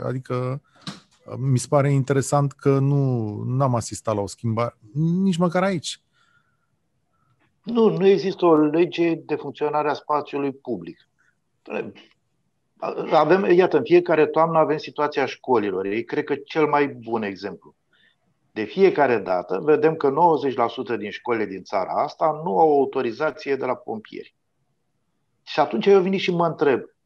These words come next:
Speaker 2: oare chiar este problema de construcție a școlii sau este o problemă a legii?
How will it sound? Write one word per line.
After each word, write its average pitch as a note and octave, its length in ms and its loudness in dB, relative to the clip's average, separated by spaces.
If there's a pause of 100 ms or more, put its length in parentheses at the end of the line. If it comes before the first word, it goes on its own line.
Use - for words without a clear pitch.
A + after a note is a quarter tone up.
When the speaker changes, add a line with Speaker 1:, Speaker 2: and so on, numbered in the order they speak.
(140)
Speaker 2:
oare C#3+ 480 0 (300)
chiar B2 260 2
este C#3 240 0
problema A2+ 600 0
de G#2 120 -6
construcție G2+ 640 -10
a F2+ 60 -10
școlii F3 440 -2
sau G#3+ 200 -4
este G#3 180 0
o - 20 6
problemă D#3 420 2
a C3 60 6
legii? A2+ 480 -2